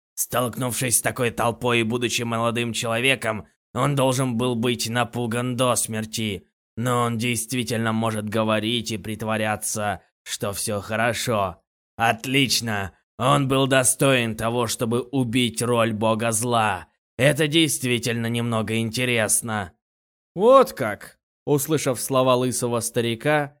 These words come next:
Сяо Фань слегка улыбнулся. Лысый старик покачал головой и усмехнулся. Сяо Фань улыбнулся, но улыбка на его лице тотчас исчезла, ее заменило сильное убийственное намерение.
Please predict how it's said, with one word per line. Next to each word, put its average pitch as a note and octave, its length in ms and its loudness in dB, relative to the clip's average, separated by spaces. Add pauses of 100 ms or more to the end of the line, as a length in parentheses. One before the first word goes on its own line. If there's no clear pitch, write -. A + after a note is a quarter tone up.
Сяо B2+ 380 2
Фань C3+ 280 0
слегка A#2 440 -2
улыбнулся. A2 880 -2 (340)
Лысый G#3 300 4
старик D3 400 2
покачал A#2+ 480 0
головой A2+ 460 0
и A#2 160 -6
усмехнулся. A2+ 1000 -4 (340)
Сяо B2+ 360 2
Фань B2 240 -2
улыбнулся, D3 1000 0 (160)
но G3+ 220 4
улыбка G3+ 360 6
на D#3 140 4
его D3+ 180 4
лице D3 300 2
тотчас B2 640 0
исчезла, C#3+ 920 2 (140)
ее C3+ 280 4
заменило C3+ 500 2
сильное B2 560 0
убийственное A2+ 840 -2
намерение. G#2+ 800 -2